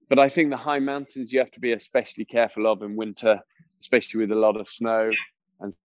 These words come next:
Steep elevation and, and big drops and cliffs and waterfalls. So I think that, uh, I think the Anthony Mackie one was challenging like that. Um, you know, but we always try and keep so much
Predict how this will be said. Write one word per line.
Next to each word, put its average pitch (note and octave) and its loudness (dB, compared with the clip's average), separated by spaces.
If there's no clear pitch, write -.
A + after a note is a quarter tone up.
Steep - 2
elevation G#2+ 0
and, G2 -8
and G2 -10
big G#2 4
drops - 4
and G2 -6
cliffs - 0
and G2 -4
waterfalls. A#2 4
So B2 0
I A2+ 2
think B2 -4
that, A2+ -2
uh, G#2+ -2
I A2+ -2
think A#2 -2
the A#2+ 4
Anthony A#2 0
Mackie A2+ -2
one A2 -2
was G#2+ -8
challenging A2+ -2
like G#2+ -2
that. A2+ -6
Um, G#2+ -2
you D3 2
know, C#3+ 6
but C3+ -2
we E3 0
always F#3 -4
try E3 -8
and C3+ -10
keep C#3+ -6
so D3+ -2
much B2+ -4